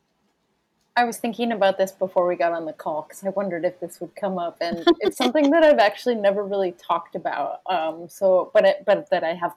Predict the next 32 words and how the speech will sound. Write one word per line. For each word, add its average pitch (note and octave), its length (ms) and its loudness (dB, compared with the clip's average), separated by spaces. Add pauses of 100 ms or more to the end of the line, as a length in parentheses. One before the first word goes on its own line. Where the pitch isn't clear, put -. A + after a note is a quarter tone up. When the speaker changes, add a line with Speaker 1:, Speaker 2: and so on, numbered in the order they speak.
Speaker 1:
thought B3+ 240 4
about E3 240 0
a D#3+ 60 -2
lot. D#3 300 -12 (600)
Um, F#3+ 540 0 (300)
you A#3 100 -2
know, A3 260 4 (220)
I G3+ 60 0
can G#3+ 240 -8
say G#3+ 260 -2
that A#3 340 0
La F#3+ 100 -2
Tigra F#3 520 2
was F3+ 560 -4 (1300)
such - 300 -6
a A3 80 0
beautiful G3 540 0
project. F#3 640 0
We F#3+ 100 -2
were F#3 600 -4
very F#3+ 360 6
efficient. G#3+ 640 -2 (140)
Uh, F3 200 -2
we F3 140 -4
delegated F3+ 720 0
tasks - 500 -4
really E3+ 220 -4
well. E3 320 -2
It - 120 -6
was E3 160 -10
very D#3+ 360 -6
democratic. E3+ 840 -2